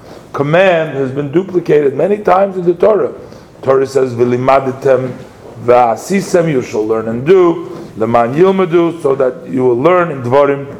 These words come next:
chapter thirty-one, verse twelve. And the, uh, sages have emphasized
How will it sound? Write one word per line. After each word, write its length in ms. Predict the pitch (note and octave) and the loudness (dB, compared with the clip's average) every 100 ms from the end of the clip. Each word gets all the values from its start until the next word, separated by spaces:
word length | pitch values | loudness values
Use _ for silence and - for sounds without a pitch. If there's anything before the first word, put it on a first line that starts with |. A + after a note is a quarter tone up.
| - - - | -20 -20 -20
chapter 420 | - C3+ C3 B2+ A#2+ | -2 0 0 0 -2
thirty-one, 920 | - - B2+ A#2+ B2 A#2+ C#3 C3 A#2 | -4 -2 0 0 -2 2 2 2 -2
verse 240 | A#2 A2+ | -2 -2
twelve. 560 | - D#3 D#3+ D#3 - - - - - - - | 0 2 4 2 -4 -14 -18 -20 -20 -8 0
And 540 | D#3 D#3 D#3 D3 - - - - - A#2 | 4 4 0 -6 -14 -20 -20 -20 -20 -8
the, 400 | C3 C3 A#2+ A2 - - - - - - | -2 -2 -2 -6 -10 -20 -20 -20 -20 -4
uh, 200 | A2+ A2 | -2 -2
sages 600 | - F#3+ A3 F#3 F#3 C3 | 0 0 0 2 0 0
have 640 | C3+ D3 C#3 A#2+ - - - - - - - - - - - - | 2 4 2 -2 -12 -20 -20 -20 -20 -20 -20 -20 -20 -20 -20 -2
emphasized 880 | G3 A#3+ G#3+ F3 - C3 A#2 A2+ - | 0 0 0 -2 2 2 0 -6 -16